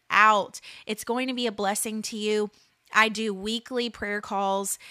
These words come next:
and, um, just speak into your life. I encourage you. I uplift you. I do life with you. I have a crew called The Crew. <laughs> It's an exclusive group where, um, you get private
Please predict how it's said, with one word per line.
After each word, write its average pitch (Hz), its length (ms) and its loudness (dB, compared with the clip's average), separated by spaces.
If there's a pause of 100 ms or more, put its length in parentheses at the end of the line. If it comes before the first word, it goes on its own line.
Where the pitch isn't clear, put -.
(260)
and, 214 560 0
um, 208 360 0
just 233 200 -2
speak 294 260 -6
into 311 220 -4
your 247 140 -2
life. 202 360 -2
I 196 120 -2
encourage 269 580 -6
you. 285 200 -4
I 202 220 0
uplift 285 540 -2
you. 285 340 -4 (260)
I 214 120 0
do 226 340 -6
life 269 320 2
with 269 160 -8
you. 285 140 -4
I 262 140 6
have 302 280 0
a 208 140 -4
crew - 640 -4 (100)
called 226 460 -4
The 294 240 4
Crew. 214 440 -2 (200)
<laughs> 277 80 0 (380)
It's - 180 -2
an 285 100 -2
exclusive 254 760 -4
group 190 420 -4 (340)
where, 214 600 2
um, 208 560 -2 (340)
you 240 180 0
get 381 360 -2
private 233 420 -4